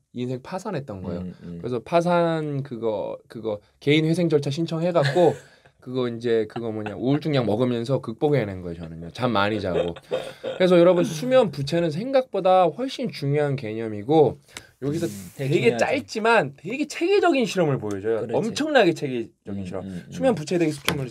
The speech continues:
Speaker 1: 말씀 좀 해주시죠.
Speaker 2: 예, 수면 부채가 일본에서는 이분 때문에 유명해졌더라고요.
Speaker 1: 음.
Speaker 2: 근데 이제 본인
Speaker 1: 원래는,
Speaker 2: 말씀하신 내가
Speaker 1: 원래는,
Speaker 2: 만든 용어가
Speaker 1: 어,
Speaker 2: 아니다.
Speaker 1: 아니다.
Speaker 2: 어.
Speaker 1: 어.
Speaker 2: 수면 부채라는
Speaker 1: 솔직한
Speaker 2: 표현을,
Speaker 1: 분이셔.
Speaker 2: 어, 통해,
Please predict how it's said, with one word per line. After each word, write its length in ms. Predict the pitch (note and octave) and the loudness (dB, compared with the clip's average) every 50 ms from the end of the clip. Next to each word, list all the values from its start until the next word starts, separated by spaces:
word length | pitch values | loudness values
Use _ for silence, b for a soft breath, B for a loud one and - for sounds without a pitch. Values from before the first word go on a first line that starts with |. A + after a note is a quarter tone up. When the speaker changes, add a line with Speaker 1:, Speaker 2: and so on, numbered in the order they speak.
| - - - | -10 -12 -10
Speaker 1:
말씀 240 | - A2 - - C#3 | -8 -8 -8 -8 -8
좀 120 | B2+ B2 D3 | -8 -6 -6
해주시죠. 360 | D3 C3+ - - - - A#2 | -6 -8 -10 -12 -10 -8 -8
Speaker 2:
예, 260 | A2+ A2 G2 F#2 - - _ _ _ _ | -8 -8 -8 -10 -14 -18 _ _ _ _
수면 380 | - - F#3+ G3+ A3 A3 G3+ F3+ | -14 -8 -4 0 0 0 0 -2
부채가 1400 | - - - - - - F#3+ F#3 E3+ D#3+ D3+ C3+ A#2+ A2+ G#2+ G#2+ - - - _ - D3 D3+ D3 A2+ F#2 E2 - _ - | -6 -12 -18 -18 -10 -2 2 2 4 4 4 2 0 0 -2 -6 -8 -12 -12 _ -2 0 2 4 2 2 0 -4 _ -8
일본에서는 760 | - D3+ F3+ G#3 A#3 C4 A#3+ A3+ A3 G#3+ G3 G#3 G#3 D#3 C3 | -4 -2 0 2 2 2 2 0 0 0 0 0 0 0 0
이분 240 | C#3+ C#3+ A3+ B3 A#3 | 0 0 0 -2 -2
때문에 360 | - G3+ F#3 F3 E3 D#3 B2+ | -2 -2 -2 -2 -2 -2 -2
유명해졌더라고요. 960 | G#2+ A2+ B2+ B2+ B2+ A#2+ - - A#2 B2 B2 B2 A#2 A#2 G#2+ F#2+ F#2 A2+ C#3+ D#3 | -2 -2 -4 -4 -6 -6 -4 -2 0 0 2 0 0 0 -2 0 0 0 -2 -2
Speaker 1:
음. 40 | C3+ | -2
Speaker 2:
근데 200 | C3 A#2 A#2 A2+ | -4 -4 -4 -4
이제 320 | G#2+ F#2+ G#2+ G2 F#2 F2+ - _ _ _ _ _ - | -4 -2 -4 -4 -4 -6 -8 _ _ _ _ _ -2
본인 160 | C#3+ - - | 2 6 6
Speaker 1:
원래는, 220 | C#3+ E3 E3 D3+ D#3+ | 8 8 8 8 8
Speaker 2:
말씀하신 240 | F#3 F#3 E3+ - D3 | 8 6 6 6 2
내가 100 | A2 A2+ | 2 4
Speaker 1:
원래는, 260 | A#2 B2 C3 - - | 6 6 6 6 6
Speaker 2:
만든 260 | D3 C#3 - - - | 6 6 6 4 4
용어가 220 | C#3 C3+ - - - | 4 4 6 6 6
Speaker 1:
어, 40 | - | 6
Speaker 2:
아니다. 240 | B2 A2 G2 A2 C#3 | 6 6 6 6 6
Speaker 1:
아니다. 320 | C#3+ C3 B2+ B2 - - - | 8 6 6 4 2 -2 -2
Speaker 2:
어. 80 | A#2 | 0
Speaker 1:
어. 280 | C3 B2 A2 G2+ G2 G2 b b b b b b b | 2 2 2 0 -2 -6 b b b b b b b
Speaker 2:
수면 260 | _ - G3 A3 A3 F#3+ | _ -6 -2 -2 -2 -2
부채라는 520 | D#3+ C#3+ C#3+ - - F#3 F3 D#3+ D#3 D#3+ | -4 -8 -10 -4 0 0 0 2 0 0
Speaker 1:
솔직한 420 | C#3 - - F#3+ F#3+ F#3 F3+ B3 G#3 | 2 4 4 4 4 4 4 4 6
Speaker 2:
표현을, 120 | E3+ D#3 | 6 4
Speaker 1:
분이셔. 220 | D3 C#3+ C#3 F3+ D#3+ | 4 4 6 8 8
Speaker 2:
어, 180 | C#3 C#3 C#3+ | 8 6 4
통해, 440 | C#3 F#3 F#3 F3+ F#3+ G#3+ A#3+ C4+ C4 | 0 -2 -2 0 0 0 0 0 -2